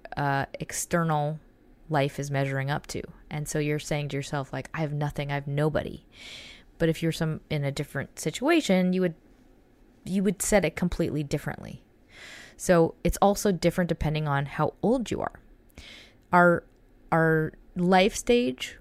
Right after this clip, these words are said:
which is culturally created, is something, it's an idea of something that we are supposed to meet or we're supposed to be, we, we measure ourselves against.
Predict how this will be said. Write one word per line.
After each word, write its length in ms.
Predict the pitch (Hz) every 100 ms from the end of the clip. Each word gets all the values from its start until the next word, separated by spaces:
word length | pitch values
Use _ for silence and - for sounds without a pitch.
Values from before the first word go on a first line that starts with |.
| -
which 200 | 170 190
is 140 | 180 - - -
culturally 560 | - 220 - 185 170 160
created, 500 | - 156 131 131 170 - - - - - -
is 420 | 175 165 156 - -
something, 720 | - 185 180 190 180 170 - - -
it's 160 | - -
an 80 |
idea 580 | 180 170 156 196 190 190
of 220 | 170 156
something 460 | - - 180 175 160
that 120 | 151
we 120 | 160 160
are 80 |
supposed 300 | 147 - 151
to 80 | -
meet 520 | 143 139 139 120 -
or 100 | -
we're 100 | 147
supposed 320 | 151 - 160 -
to 80 |
be, 340 | 151 151 139 139 -
we, 180 | 165 165
we 180 | 165
measure 320 | 160 156 147 143
ourselves 440 | 143 - 143 139
against. 520 | 143 113 - - -